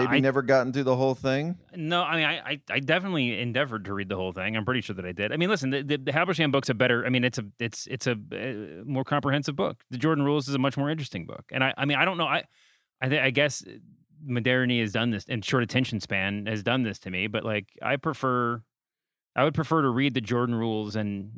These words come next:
Speaker 2: read the Wikipedia page of the Halberstam book at this time, even though Halberstam is a brilliant writer, just, like, sentence by sentence. He's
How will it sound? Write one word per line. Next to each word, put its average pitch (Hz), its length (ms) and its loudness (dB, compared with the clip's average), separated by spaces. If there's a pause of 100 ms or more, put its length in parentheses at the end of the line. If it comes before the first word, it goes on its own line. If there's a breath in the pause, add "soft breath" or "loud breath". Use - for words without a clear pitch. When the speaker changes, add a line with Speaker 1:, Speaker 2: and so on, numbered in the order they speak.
(160)
Speaker 2:
read 123 240 -2
the 113 80 0
Wikipedia 113 520 -2
page 104 300 0
of 95 160 -8 (180)
the 113 120 -6
Halberstam 104 500 -4
book 65 260 -10 (200)
at 110 120 -6
this 117 160 -4
time, 110 280 -4
even 117 140 0
though 113 100 2
Halberstam 113 380 0
is 104 60 -2
a 104 40 -4
brilliant 104 800 -4
writer, 92 400 -4 (240)
just, - 240 -4
like, 95 200 -4
sentence 110 300 -6
by 87 140 -8
sentence. 107 360 -8
He's - 160 -20